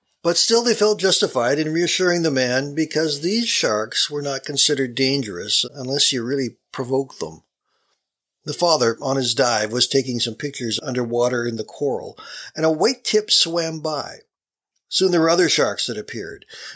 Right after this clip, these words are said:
They passed to his left and to his right, gliding over him and under him and all around him. He probably had a dozen encounters within ten minutes. Shortly afterwards, back on the boat, all he said was, "Beautiful dive, wasn't it?"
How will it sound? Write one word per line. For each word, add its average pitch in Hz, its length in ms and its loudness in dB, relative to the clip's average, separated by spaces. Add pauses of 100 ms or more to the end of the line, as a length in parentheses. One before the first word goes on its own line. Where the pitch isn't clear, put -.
(100)
They 143 100 2
passed 147 420 2
to 156 60 2
his 139 140 4
left 135 300 2
and 143 100 -4
to 143 140 0
his 123 140 2
right, 120 280 -2
gliding 131 360 4
over 135 360 4
him 135 260 2
and 120 140 0
under 139 360 2
him 120 300 0
and 120 160 -2
all 135 220 0
around 127 380 0
him. 95 160 -10 (380)
He 160 140 -4
probably 240 300 0
had 143 100 6
a 127 80 4
dozen 135 320 4
encounters 127 600 0
within 117 240 -2
ten 127 280 -2
minutes. 113 520 -4 (1200)
Shortly 170 340 2
afterwards, 135 520 2
back 135 280 2
on 139 60 0
the 127 80 0
boat, 135 320 4
all 120 220 0
he 170 100 4
said 156 200 4
was, 139 420 2 (320)
"Beautiful 131 460 0
dive, 104 460 0
wasn't 107 300 -6
it?" 92 200 -12